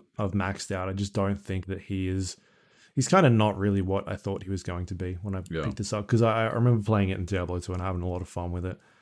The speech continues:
Speaker 1: Um, maybe it just gonna take some more time, 'cause he just kinda feels really slow at the moment. Uh, like, his, his mouse one is very,
Speaker 2: Reaper of Souls
Speaker 1: um,
Speaker 2: is only twenty-five bucks. <laughs>
Speaker 1: Yeah.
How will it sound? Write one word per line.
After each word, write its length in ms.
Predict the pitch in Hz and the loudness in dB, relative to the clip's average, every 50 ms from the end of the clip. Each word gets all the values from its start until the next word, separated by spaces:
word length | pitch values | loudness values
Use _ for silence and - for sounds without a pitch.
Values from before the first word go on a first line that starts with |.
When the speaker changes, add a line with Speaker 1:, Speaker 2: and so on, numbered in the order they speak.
| _ _ _ _ _ | _ _ _ _ _
Speaker 1:
Um, 520 | - 92 90 90 90 87 87 85 85 73 - _ _ _ _ _ _ _ _ _ | -8 -6 -4 -4 -4 -4 -4 -6 -8 -10 -12 _ _ _ _ _ _ _ _ _
maybe 360 | - 110 113 120 117 120 117 117 | 0 4 4 6 6 6 4 4
it 40 | 92 | 4
just 180 | 101 113 101 - | 4 2 2 4
gonna 160 | 117 107 104 | 4 2 2
take 240 | 98 - 101 104 104 | 2 0 -2 -2 -2
some 180 | - - 113 110 | -2 0 0 2
more 160 | 110 110 107 | 2 2 2
time, 380 | 101 - 101 104 123 131 135 131 | 0 -2 -2 -2 0 2 0 0
'cause 220 | - - 104 92 | 0 0 0 0
he 100 | 92 104 | 0 0
just 180 | 101 - 131 - | 0 -2 -2 0
kinda 220 | - 139 113 101 | 2 2 2 2
feels 260 | 98 - 107 92 85 104 | 2 2 0 0 0 0
really 160 | 101 98 101 | 0 0 2
slow 300 | 101 - - 92 90 90 | 0 -2 -2 -2 -4 -4
at 80 | 90 | -4
the 80 | - 95 | -4 -4
moment. 300 | 90 87 87 87 90 - _ _ _ _ _ _ _ _ _ _ - | -4 -4 -4 -6 -8 -10 _ _ _ _ _ _ _ _ _ _ -8
Uh, 380 | - 101 95 90 87 82 87 - - | -6 -4 -4 -4 -4 -6 -6 -8 -8
like, 240 | - - 101 98 85 | -6 -6 -6 -4 -2
his, 280 | 104 98 90 90 87 - _ _ _ _ _ _ _ _ _ _ _ | -2 -2 -2 -2 -4 -6 _ _ _ _ _ _ _ _ _ _ _
his 320 | - 110 95 - - - - _ _ _ _ _ _ _ _ _ _ _ _ _ _ | 0 0 2 0 -2 -6 -10 _ _ _ _ _ _ _ _ _ _ _ _ _ _
mouse 340 | - 110 98 104 101 - - | 0 2 2 2 2 0 0
one 260 | 98 90 87 90 92 92 | -2 -2 -2 -2 -2 0
is 200 | 95 92 87 87 | -2 -2 -4 -4
very, 360 | - 98 95 95 95 98 117 | -4 -4 -4 -2 0 2 4
Speaker 2:
Reaper 420 | 143 190 233 262 - 302 277 277 | 4 4 4 4 2 2 2 2
of 80 | 269 - | 2 0
Souls 500 | - - - 123 147 - - - - - | 2 2 4 4 4 4 4 2 2 2
Speaker 1:
um, 40 | 120 | 2
Speaker 2:
is 100 | 117 - | 2 4
only 240 | 123 117 113 110 107 | 4 4 4 2 2
twenty-five 640 | - - 127 117 113 107 107 - 101 95 95 90 85 | 0 0 2 2 2 2 0 0 0 0 0 -2 -2
bucks. 420 | - - - - - - - - - - - - - - - - - - - - | -2 -4 -4 -4 -4 -8 -12 -14 -16 -20 -20 -20 -20 -20 -20 -20 -20 -20 -20 -20
<laughs> 600 | _ _ _ - _ - - _ _ - - - | _ _ _ -20 _ -20 -20 _ _ -18 -6 0
Speaker 1:
Yeah. 200 | 110 113 110 101 | 2 2 2 2